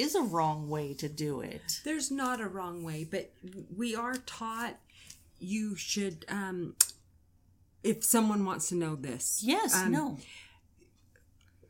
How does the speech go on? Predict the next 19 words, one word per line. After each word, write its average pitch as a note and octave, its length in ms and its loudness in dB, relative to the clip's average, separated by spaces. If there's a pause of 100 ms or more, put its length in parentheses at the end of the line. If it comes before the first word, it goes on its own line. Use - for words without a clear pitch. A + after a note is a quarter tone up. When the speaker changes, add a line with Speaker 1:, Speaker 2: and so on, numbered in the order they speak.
(300)
Speaker 2:
you're A3 320 0
taught, A#3+ 540 -2
like, F#3+ 340 -4
in G3+ 160 2
the G3+ 60 2
beginning, G#3 540 0
you F#3+ 120 -2
thank D#3+ 500 -4
him, F#3+ 420 -4 (120)
Speaker 1:
Mm-hmm. E3+ 220 -10 (180)
Speaker 2:
and G3 260 2
then F#3 240 -2
you F#3+ 160 -6
give E3+ 320 -4
your F3+ 160 -4
prayer F3+ 320 -6
of E3+ 160 -10
petition, F3+ 680 -6
like, D#3+ 340 -8